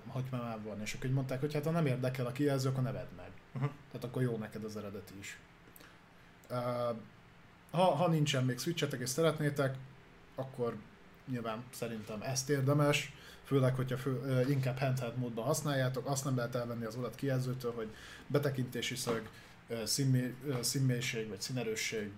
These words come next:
Speaker 1: a feketék jobban kijönnek
Speaker 2: Meg a
Speaker 1: rajta.
Speaker 2: képfrissítés is jobb, tehát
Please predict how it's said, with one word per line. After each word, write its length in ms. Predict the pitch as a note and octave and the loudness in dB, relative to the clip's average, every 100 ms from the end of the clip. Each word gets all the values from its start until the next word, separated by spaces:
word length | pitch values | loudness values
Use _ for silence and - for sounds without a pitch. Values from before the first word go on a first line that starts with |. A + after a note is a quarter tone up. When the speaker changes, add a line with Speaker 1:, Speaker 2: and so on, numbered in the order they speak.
| - | -14
Speaker 1:
a 40 | - - | -18 -8
feketék 540 | C3 B2 A2 G#2+ - - - | -6 -4 -2 -4 -6 -20 -2
jobban 300 | D3 B2 A#2+ | 0 0 -2
kijönnek 400 | - B2 A#2 A2+ | 0 -2 -2 -2
Speaker 2:
Meg 80 | - | 2
a 20 | |
Speaker 1:
rajta. 140 | D3+ A#2+ | 2 4
Speaker 2:
képfrissítés 720 | C3 C3 B2+ - B2+ B2 - | 4 2 -2 -4 0 0 0
is 140 | C3 | -2
jobb, 260 | C3 B2 - | 0 -2 -2
tehát 280 | C3 A#2+ | -2 -2